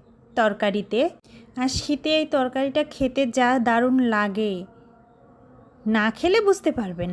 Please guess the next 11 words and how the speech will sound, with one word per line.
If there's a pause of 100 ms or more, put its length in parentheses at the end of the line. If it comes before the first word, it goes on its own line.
না, (600)
করে
অবশ্যই
খাবেন। (840)
আমার
মাসকলাইয়ের
ডালের
বড়িটা
ভাজা
হয়ে
গেছে,